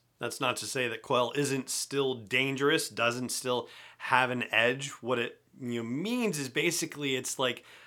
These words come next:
listening to somebody who is, for all intents and purposes, you know, stretched out barbed wire. Let's,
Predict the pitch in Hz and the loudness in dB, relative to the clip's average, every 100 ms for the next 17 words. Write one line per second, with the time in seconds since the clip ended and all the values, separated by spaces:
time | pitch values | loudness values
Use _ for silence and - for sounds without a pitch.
0 | - - 110 147 - 151 151 143 139 - | -20 -10 -2 -2 0 -2 -2 0 -2 0
1 | 131 127 127 123 117 120 127 120 120 117 | 0 0 0 -2 -4 -6 -6 -4 -4 -4
2 | - 117 107 107 113 _ _ _ - 110 | -4 -2 -2 -2 -6 _ _ _ -10 -6
3 | 117 113 120 - 104 139 143 123 - 117 | -4 -4 -6 -6 -4 -2 0 -2 -4 -4
4 | 117 110 - - - - _ _ _ - | -4 -6 -10 -16 -20 -20 _ _ _ -20
5 | 92 92 - - 139 160 - 135 139 113 | -12 -4 -4 2 4 4 2 4 4 2
6 | 98 120 131 131 117 104 107 117 101 92 | 0 4 6 4 -2 0 4 4 2 -4
7 | 98 113 - | -8 -6 -6